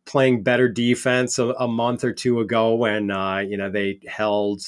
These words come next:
Kyler Murray and Patrick Mahomes and some other good quarterbacks in check.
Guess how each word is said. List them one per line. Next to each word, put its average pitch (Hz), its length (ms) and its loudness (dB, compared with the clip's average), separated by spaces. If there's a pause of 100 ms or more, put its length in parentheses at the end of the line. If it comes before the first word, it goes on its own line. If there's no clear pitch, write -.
(360)
Kyler 110 420 0
Murray 107 560 0
and 95 180 -6
Patrick 104 460 -4
Mahomes 104 840 -2
and 98 220 -4
some 117 180 -6
other 107 160 -2
good 107 160 -6
quarterbacks 110 600 -2
in 104 100 -4
check. - 520 -4